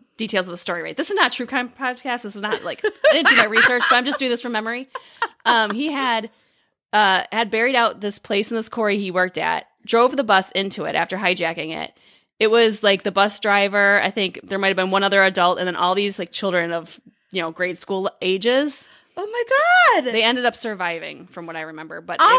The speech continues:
Speaker 1: it
Speaker 2: of them?
Speaker 1: That's what, what reminded me of just horror,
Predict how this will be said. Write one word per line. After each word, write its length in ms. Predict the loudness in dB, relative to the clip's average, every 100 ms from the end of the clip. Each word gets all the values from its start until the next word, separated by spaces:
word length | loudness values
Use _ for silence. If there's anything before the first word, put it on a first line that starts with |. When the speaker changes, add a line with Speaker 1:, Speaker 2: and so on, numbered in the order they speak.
| 2
Speaker 1:
it 40 |
Speaker 2:
of 80 | 2
them? 400 | 2 2 -2 -10 _
Speaker 1:
That's 180 | -6 -2
what, 180 | -4 -6 _ _ -4
what 300 | 0 0 -2
reminded 320 | -6 -4 -6
me 80 | -8
of 80 | -8
just 160 | -10 -12 -16
horror, 320 | -2 -2 -2